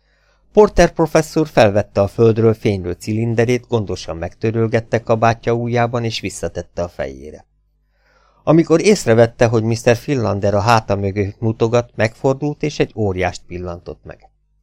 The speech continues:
Egy szem ágyékkötőjétől és néhány fémdíszétől eltekintve teljesen meztelenül, mozdulatlanul áldogált előtte.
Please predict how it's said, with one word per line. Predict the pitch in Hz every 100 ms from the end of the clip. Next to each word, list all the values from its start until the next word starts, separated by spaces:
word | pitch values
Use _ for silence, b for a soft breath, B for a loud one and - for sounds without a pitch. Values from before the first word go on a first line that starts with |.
| _ _ _ _ _
Egy | 202 220
szem | - 113
ágyékkötőjétől | 127 135 135 120 135 - 135 131 127 123 139
és | 131 117
néhány | 131 123 120 120
fémdíszétől | - 113 101 101 - 98 - 101
eltekintve | 104 110 110 107 117 113 120
teljesen | - 104 95 98 95
meztelenül, | 95 95 - - 110 110 113 117
mozdulatlanul | 117 98 90 85 85 - 87 87 85
áldogált | 85 82 85 85 82
előtte. | 80 80 80 _ 76